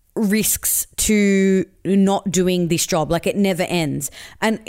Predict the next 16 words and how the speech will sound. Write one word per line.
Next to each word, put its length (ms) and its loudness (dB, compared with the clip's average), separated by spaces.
it 360 -6
really 340 0
interesting 500 0
you 140 0
saying 320 0
that, 160 -4
because 600 -4
when 340 0
you're, 180 2
like, 240 -2
trying 460 -2
to 60 -4
capture 400 -6
content, 960 -4
it, 160 -2
you, 300 2